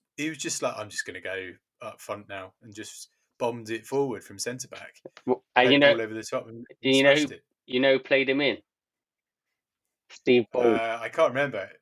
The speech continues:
Speaker 1: Oh,
Speaker 2: Steve,
Speaker 1: was it? I
Speaker 2: yeah.
Speaker 1: was gonna say it was probably Dennis Bergkamp,
Speaker 2: No, it
Speaker 1: but
Speaker 2: was Steve Bold.
Speaker 1: Steve Bold.
Speaker 2: Steve Bold,
Speaker 1: Wow.
Speaker 2: baby.
Speaker 1: What a, what a rarity that must have been, a Steve Bold assist for a
Speaker 2: <laughs>
Speaker 1: Tony Adams goal.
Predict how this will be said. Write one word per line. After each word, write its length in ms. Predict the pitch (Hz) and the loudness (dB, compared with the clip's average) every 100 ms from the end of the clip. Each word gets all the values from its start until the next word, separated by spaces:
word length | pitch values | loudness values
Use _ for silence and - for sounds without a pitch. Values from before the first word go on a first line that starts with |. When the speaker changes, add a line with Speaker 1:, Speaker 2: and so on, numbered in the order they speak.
| _ - 139 | _ -8 0
Speaker 1:
Oh, 60 | |
Speaker 2:
Steve, 140 | 143 120 | 2 2
Speaker 1:
was 140 | 339 | 0
it? 200 | 120 90 - | -4 -4 2
I 0 | |
Speaker 2:
yeah. 260 | 120 123 113 | 6 8 6
Speaker 1:
was 100 | - | 2
gonna 140 | 185 | -4
say 260 | - 185 170 | -2 0 0
it 40 | |
was 100 | 127 | -2
probably 340 | - 160 135 123 | -4 -4 -4 -4
Dennis 280 | 131 127 | -4 -4
Bergkamp, 480 | - 147 - 101 87 - | -4 -4 -4 -12 -8 0
Speaker 2:
No, 320 | 110 117 117 | 4 6 4
it 20 | |
Speaker 1:
but 40 | 101 | 2
Speaker 2:
was 100 | - | -4
Steve 340 | - 123 107 | 0 0 4
Bold. 320 | 107 113 95 | 4 4 2
Speaker 1:
Steve 300 | - - 127 | -8 -18 -18
Bold. 360 | 123 113 110 - _ _ _ _ _ _ | -12 -12 -12 -16 _ _ _ _ _ _
Speaker 2:
Steve 280 | - 90 95 | -6 -4 -2
Bold, 180 | 87 85 | 0 0
Speaker 1:
Wow. 140 | 95 87 | -2 -4
Speaker 2:
baby. 240 | 85 - - _ _ _ _ _ _ _ _ _ _ _ _ | -2 -4 -6 _ _ _ _ _ _ _ _ _ _ _ _
Speaker 1:
What 260 | 135 151 110 | -4 -2 0
a, 200 | 113 113 | -2 -2
what 200 | 139 131 | -4 -4
a 60 | 120 | -6
rarity 640 | 113 131 131 120 110 104 | -4 -2 0 -2 -6 -8
that 180 | 107 110 | -6 -8
must 200 | 101 - | -10 -16
have 100 | - | -16
been, 160 | 92 90 | -20 -12
a 60 | |
Steve 420 | - - 123 113 | -12 -10 -12 -12
Bold 260 | - 107 104 | -8 -8 -8
assist 460 | 98 - 104 - - | -10 -10 -10 -14 -2
for 80 | - | 4
a 120 | 196 | 6
Speaker 2:
<laughs> 0 | |
Speaker 1:
Tony 360 | 147 101 98 98 | 6 4 -4 -10
Adams 360 | 92 95 90 | -12 -12 -16
goal. 340 | - 95 87 | -10 -8 -8